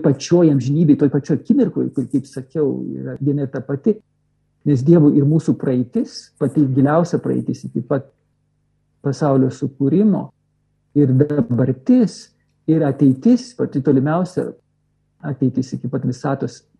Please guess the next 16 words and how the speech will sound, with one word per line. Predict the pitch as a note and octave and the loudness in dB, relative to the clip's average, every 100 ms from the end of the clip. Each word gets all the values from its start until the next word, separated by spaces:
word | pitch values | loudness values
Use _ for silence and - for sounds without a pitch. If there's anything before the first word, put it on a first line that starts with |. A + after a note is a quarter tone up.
| _ | _
atnaujinimo, | C3+ - C#3+ D#3+ D3 C3+ | -10 -4 0 2 2 -2
perkeitimo, | C3+ D3 E3 D#3 D3+ C3+ - | -4 -6 -6 -6 -6 -6 -6
yra | C#3+ D3 - - _ _ _ _ _ _ - | -4 -4 -6 -12 _ _ _ _ _ _ -6
dabar, | B2 B2+ C#3 D#3 - | -4 -2 0 -2 -2
tai | - | -6
yra | B2 | -2
dieviškasis | C3 C#3+ C#3 - - C3 | 0 0 -2 -10 -10 -8
dabar, | C3 B2 C#3+ - - | -6 -4 -4 -4 -6
jam | C3+ C3 | -4 -2
viskas | E3 - G3 F3 | -2 -2 -4 -2
yra | - C3+ D#3 _ _ _ _ _ _ B2 | -6 -6 -12 _ _ _ _ _ _ -6
dabar. | B2+ B2+ D3+ - - _ _ _ _ _ - | -4 -2 -2 -4 -12 _ _ _ _ _ -4
Vadinasi, | C#3 D3 C#3 - - _ _ _ | 0 0 -2 -6 -8 _ _ _
jam | D3 C#3 C#3+ E3 - | -2 0 0 -2 -4
iš | C#3+ - C#3 | -8 -4 0
jo, | D#3 | 2